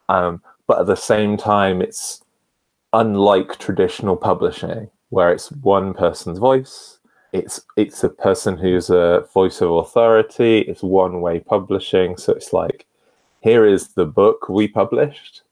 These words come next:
Um, so the U N's publishing, uh, the way the U N talks to the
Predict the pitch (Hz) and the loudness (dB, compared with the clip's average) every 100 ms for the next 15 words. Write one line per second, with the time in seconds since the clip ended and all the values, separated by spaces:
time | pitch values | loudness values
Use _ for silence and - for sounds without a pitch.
0 | _ _ _ _ _ _ _ _ _ _ | _ _ _ _ _ _ _ _ _ _
1 | _ _ _ _ _ _ _ 92 90 87 | _ _ _ _ _ _ _ -8 -6 -8
2 | 92 _ - 107 104 95 110 101 101 98 | -12 _ 0 0 0 0 2 4 2 -2
3 | 92 - - - 90 95 - 90 90 85 | -6 -10 -12 -4 -2 -2 -2 -4 -4 -8
4 | - _ _ _ _ _ _ _ _ _ | -14 _ _ _ _ _ _ _ _ _
5 | _ _ _ _ _ - - - 95 87 | _ _ _ _ _ -20 -20 -10 -4 -2
6 | 92 - - 127 120 120 113 104 92 - | -2 -6 -4 2 4 4 2 2 0 -4
7 | 90 - | -6 -4